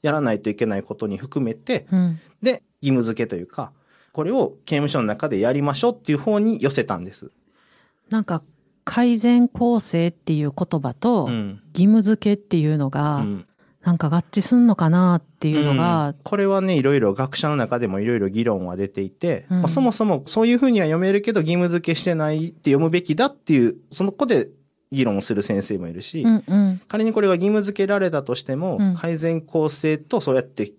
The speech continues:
Speaker 1: それを義務のようにさせて、
Speaker 2: うん。
Speaker 1: 効果がないじゃないかとかっていう面で反対する先生もいるし、
Speaker 2: うんうん。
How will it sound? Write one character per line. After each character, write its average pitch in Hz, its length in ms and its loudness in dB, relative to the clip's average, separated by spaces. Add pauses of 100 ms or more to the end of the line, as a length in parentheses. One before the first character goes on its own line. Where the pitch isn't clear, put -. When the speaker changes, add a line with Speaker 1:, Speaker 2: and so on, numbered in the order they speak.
Speaker 1:
そ - 100 -4
れ 127 60 2
を 120 60 2
義 120 120 -4
務 185 200 0
の 107 260 -2
よ 117 160 0
う 104 40 0
に 98 80 -4
さ 127 120 -6
せ 101 160 -8
て、 - 380 -6
Speaker 2:
う 208 60 -2
ん。 180 260 -4
Speaker 1:
効 320 240 2
果 160 140 0
が 123 100 0
な 123 140 -2
い 131 60 0
じ 123 60 -4
ゃ 120 60 0
な 120 100 -2
い 120 80 -4
か 254 140 -4
と 247 100 -10
か 175 120 -4
っ 160 100 -6
て - 160 -4
い 160 60 2
う 156 60 0
面 180 220 -2
で 240 80 -6
反 131 240 -2
対 113 160 0
す - 120 -4
る 110 80 0
先 113 200 -2
生 143 140 -4
も 104 100 -4
い 92 60 -8
る 92 100 -10
し、 - 180 -4
Speaker 2:
う 214 40 4
ん 190 240 2
う 180 100 0
ん。 175 220 0